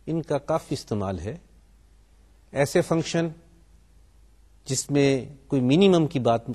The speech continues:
کر، معلوم کرنی ہو کہ کوئی فنکشن منیمم کہاں پر ہے یا میکسیمم کہاں پر ہے۔ اکنامکس میں ریونیو میکسیمم کہاں پر ہے، اگر اس کا فنکشن، ریونیو کا فنکشن کوڈریٹک فنکشن ہے، اس قسم کا فنکشن ہے،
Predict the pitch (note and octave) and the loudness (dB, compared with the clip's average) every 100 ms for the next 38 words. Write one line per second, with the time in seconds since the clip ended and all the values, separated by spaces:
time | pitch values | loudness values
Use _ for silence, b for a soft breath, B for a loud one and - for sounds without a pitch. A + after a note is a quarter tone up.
0 | - A#2+ A2+ A2+ A2+ G#2 G#2 G#2+ F#2+ G#2+ | -4 -2 0 0 0 -2 -2 -2 -2 -4
1 | G2 G#2 G#2+ - G#2+ - G#2+ A2 A#2 A2 | -4 -4 -4 -4 -8 -6 -4 -2 -2 -2
2 | G2+ G2+ F#2+ F2+ F#2 F2+ F#2+ - - G2+ | -4 -6 -8 -8 -10 -12 -14 -16 -8 -6
3 | G2+ - A#2+ A2 G2+ F#2 F2+ - E2+ F#2 | -4 -4 -4 -4 -6 -10 -10 -12 -14 -16
4 | G2+ _ _ _ _ _ _ _ _ _ | -20 _ _ _ _ _ _ _ _ _
5 | _ - A2 A#2+ A#2+ B2 - A#2+ A#2 A#2 | _ -12 -4 -2 0 -2 -2 -2 -2 -4
6 | - _ _ _ _ _ - A#2 B2+ C3+ | -14 _ _ _ _ _ 2 4 6 6
7 | C3+ C3 B2+ - - - - _ _ _ | 6 4 0 -10 -20 -20 -20 _ _ _
8 | _ _ _ _ _ _ G#2 A#2 - C3+ | _ _ _ _ _ _ 0 0 2 0
9 | B2 A2+ G#2 G#2+ G2+ G2+ G2+ G#2 A2 G#2+ | 0 -2 -4 -4 -4 -4 -2 -2 -4 -6
10 | - A2 - A#2 - A#2 G#2 G#2+ G#2+ G#2 | -4 -4 -2 -6 -4 -4 0 0 -2 -4
11 | G#2 - G2+ - G#2 G2 F#2+ G2+ A#2 - | -4 -4 -6 -6 -8 -4 -4 -2 -4 -6
12 | G2 G2+ F2 F2 F#2 - - - B2 - | -8 -8 -8 -10 -14 -18 -16 -8 -8 -6
13 | A2 F#2+ F#2+ E2+ F#2+ F2 F#2+ | -6 -6 -8 -12 -12 -14 -18